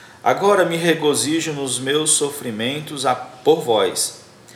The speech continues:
e preencho o que resta das aflições de Cristo na minha carne a favor do seu corpo, que é a igreja."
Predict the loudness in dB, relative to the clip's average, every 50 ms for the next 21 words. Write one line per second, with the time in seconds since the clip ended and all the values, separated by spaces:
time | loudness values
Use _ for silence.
0 | -20 -20 -20 -20 -20 -20 -20 -20 -20 -20 -20 -20 -10 -10 -10 -2 2 2 4 4
1 | 2 0 -2 -2 -2 -2 -4 -4 -4 -6 -8 -10 -16 -20 -20 -20 -20 -20 -20 -20
2 | -20 -20 -20 -20 -20 -20 -20 -10 -6 -4 -4 -2 2 2 2 2 2 2 4 4
3 | 4 2 0 -2 -2 2 4 4 4 4 2 -2 -2 -4 -6 -4 -2 -2 -2 -2
4 | -2 -4 -4 -6 -8 -8 -4 -4 -2 -2 -4 -6 -6 -8 -6 -4 -4 -4 -4 -4
5 | -6 -6 -6 -6 0 2 2 2 2 0 -2 -6 -6 -8 -4 0 0 0 0 0
6 | -4 -4 -2 -2 -2 0 0 0 -2 -2 -6 -8 -8 -8 -8 -14 -18 -20 -20 -20
7 | -20 -20 -20 -16 -12 -8 -4 -2 0 0 0 -2 -4 -6 -6 -6 -6 -6 -6 -8
8 | -8 -8 -10 -12 -16